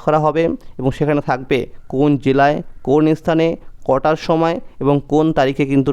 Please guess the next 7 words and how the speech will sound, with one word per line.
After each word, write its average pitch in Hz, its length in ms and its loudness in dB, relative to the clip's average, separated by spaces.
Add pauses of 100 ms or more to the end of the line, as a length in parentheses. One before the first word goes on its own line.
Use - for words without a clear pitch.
টাকাটা 135 280 0 (460)
রিলিজ 127 220 2 (120)
করবে 131 220 2 (160)
পশ্চিমবঙ্গ 123 480 0
রাজ্য 113 160 -2 (120)
সরকার 127 320 0 (360)
রিমোট 139 240 2